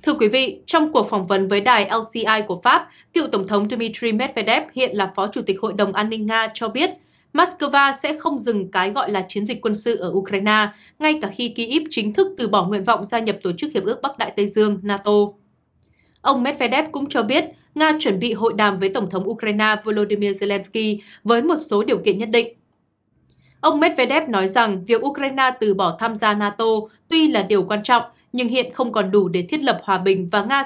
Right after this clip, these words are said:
sẽ tiếp tục cho đến khi đạt được mục tiêu của mình. Cụ thể, Tổng thống Nga Putin muốn phi hạt nhân hóa Ukraine. Kyiv và phương Tây cho rằng đây là cái cớ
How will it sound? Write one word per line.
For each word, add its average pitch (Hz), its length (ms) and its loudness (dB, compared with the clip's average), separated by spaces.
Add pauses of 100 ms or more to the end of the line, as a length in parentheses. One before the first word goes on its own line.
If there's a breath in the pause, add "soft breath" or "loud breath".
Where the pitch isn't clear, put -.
sẽ 277 80 -4
tiếp 370 300 -6
tục 208 200 0
cho 240 140 -2
đến 190 220 0
khi 233 180 -4
đạt 190 220 -2
được 185 120 -4
mục 185 180 -4
tiêu 220 160 2
của 190 140 -4
mình. 180 300 -2 (1040)
Cụ 302 140 0
thể, 220 380 2 (220 loud breath)
Tổng 214 200 2
thống 226 200 0
Nga 277 120 4
Putin 254 520 -4
muốn 208 220 2
phi 277 200 0
hạt 208 200 0
nhân 220 160 -4
hóa 185 280 0
Ukraine. 202 480 0 (580 soft breath)
Kyiv 320 360 4
và 208 160 2
phương 220 160 -6
Tây 233 220 0
cho 220 120 -2
rằng 208 320 0 (220 loud breath)
đây 311 200 2
là 226 200 0
cái 202 100 0
cớ 202 260 2